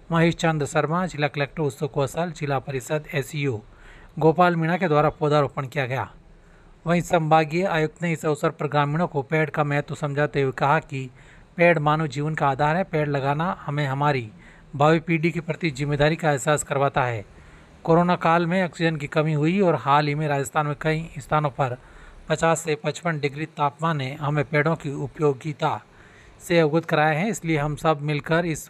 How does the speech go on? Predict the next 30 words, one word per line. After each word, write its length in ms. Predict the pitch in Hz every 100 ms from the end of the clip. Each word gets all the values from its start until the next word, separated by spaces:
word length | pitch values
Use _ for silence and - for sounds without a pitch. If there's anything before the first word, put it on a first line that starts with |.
| -
वृक्षारोपण 540 | 143 - 151 139 156
महाअभियान 560 | 147 147 143 127 135 156
में 140 | 131 120
बढ़ 120 | 147
चढ़कर 340 | 151 139 147
हिस्सेदारी 440 | 127 - 131 139 135
करें 300 | - 143 180 - - - - -
और 140 | 160
अन्य 240 | 165 170
लोगों 300 | 156 151 151 151
को 200 | 151 139
भी 160 | 147 147
प्रेरित 420 | - 147 131 -
करें। 240 | 151 117 - - - - - - - - -
वहीं 100 | 180
संभागीय 500 | - 175 170 175 185
आयुक्त 240 | 175 170 170
ने 80 |
कहा 180 | 165 170
कि 100 | 175
जिला 220 | 160 165
कलेक्टर 340 | 147 156 135 160
का 140 | 180
यह 120 | 165
नवाचार 420 | 151 147 143 156 135
सराहनीय 400 | 147 143 147 139
है। 160 | 165
वर्तमान 440 | 180 151 - 156 151
परिस्थितियों 640 | 143 139 - 143 175 170
में 260 | 143 160